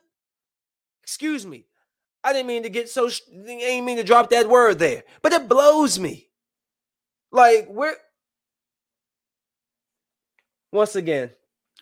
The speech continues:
who raised y'all, man? The T V's raising y'all. Lil Wayne is raising y'all. I look at the comments. I don't respond 'cause sometimes there's no need to just jump in something and then start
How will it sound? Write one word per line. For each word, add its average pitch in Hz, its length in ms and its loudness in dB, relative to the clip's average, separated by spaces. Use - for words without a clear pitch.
who 208 180 -10
raised 175 500 0
y'all, 113 320 -6
man? 123 340 -8
The 131 80 -18
T 226 280 -4
V's 247 260 0
raising 190 420 4
y'all. 139 380 2
Lil 285 300 6
Wayne 285 320 8
is 214 140 0
raising 185 300 0
y'all. 160 220 0
I 285 280 4
look 262 260 2
at 226 140 2
the 202 80 -4
comments. 196 680 -2
I 208 100 2
don't 269 220 2
respond 170 420 -4
'cause 160 100 -10
sometimes 202 460 -6
there's - 200 -16
no 196 200 -8
need 180 320 -8
to 160 100 -16
just 127 340 -14
jump 190 300 2
in 190 80 2
something 180 360 4
and 156 100 -2
then 170 100 -4
start 175 340 -2